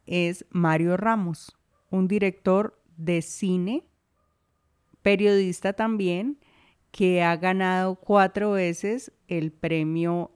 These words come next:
Emmy, porque tiene una particularidad. Su producción ha sido enfocada en familias inmigrantes durante el paso a Estados Unidos.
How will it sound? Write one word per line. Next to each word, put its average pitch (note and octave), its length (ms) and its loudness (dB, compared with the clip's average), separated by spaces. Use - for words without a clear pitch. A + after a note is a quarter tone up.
Emmy, F#3 400 0
porque C4 840 2
tiene F#3+ 380 2
una G3+ 420 -4
particularidad. F3 1040 -2
Su E3 440 -4
producción F#3+ 920 0
ha F3+ 140 2
sido G3 200 0
enfocada F3 920 -2
en A#3 400 -2
familias F3+ 500 2
inmigrantes G#3+ 960 -2
durante E3+ 720 0
el D#3 160 -2
paso G3 760 0
a D#3+ 400 -2
Estados E3 400 -2
Unidos. F#3 500 -4